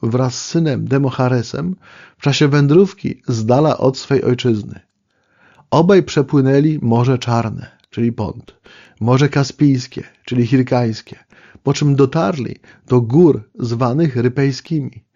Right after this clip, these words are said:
i do źródeł rzeki Tanais. Te umieszczane były gdzieś na terenie Sarmacji, daleko na północy i stamtąd właśnie miała brać udział, brać swój początek z gór rypejskich,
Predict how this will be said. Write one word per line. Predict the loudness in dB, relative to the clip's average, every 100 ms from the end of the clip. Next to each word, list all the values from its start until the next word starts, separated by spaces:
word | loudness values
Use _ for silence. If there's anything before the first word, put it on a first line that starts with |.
| _ _ _
i | 0
do | 4 4
źródeł | 4 2 2 0 -2 -2
rzeki | 0 0 -2
Tanais. | -2 0 0 -4 -10 -20 -20 _ _ _ -20 -20 _
Te | 2
umieszczane | 4 2 0 0 0 0
były | 2 2 0
gdzieś | 2 2 2 -4 -16 _ -20 -10
na | -6 -4
terenie | -2 -2 0 -2 -4 _ _ _ _ _ _ _ _ _ -10
Sarmacji, | -6 -4 -2 -2 -4 -8 -10 -12 -20 -16 -4
daleko | 2 4 4 2
na | -2 -2
północy | -2 0 0 0 -2 -4 -4 -18 -20 -10
i | -8
stamtąd | -4 -2 0 0 -2
właśnie | 0 -2 -2 -2 0
miała | 2 2 0
brać | -2 -2 -2 -2
udział, | 0 0 -2
brać | -4 -2 -2 -2 -8 -6
swój | -4
początek | -2 0 0 0 -2 -2
z | 2
gór | 4 4
rypejskich, | 2 2 0 0 -6 -8